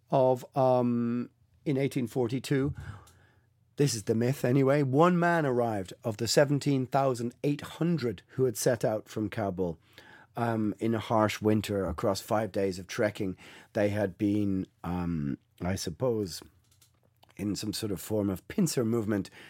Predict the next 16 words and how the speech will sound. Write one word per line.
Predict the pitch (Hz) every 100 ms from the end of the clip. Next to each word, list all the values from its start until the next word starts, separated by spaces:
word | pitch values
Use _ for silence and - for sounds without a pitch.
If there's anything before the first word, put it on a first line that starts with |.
| - 92
as | 95
they | 101
wound | 98 104 101 101 92
their | 95
way | 101 95 95 95 87 - -
through | - 110
the | 98
valleys. | 90 101 92 87 80 -
Very | 156 151 139
easy | 151 143 131
for | 123 131
people | 139 139
who | 131
understand | 127 123 - 127 123
the | 110
terrain | - 135 131 147 147 143 131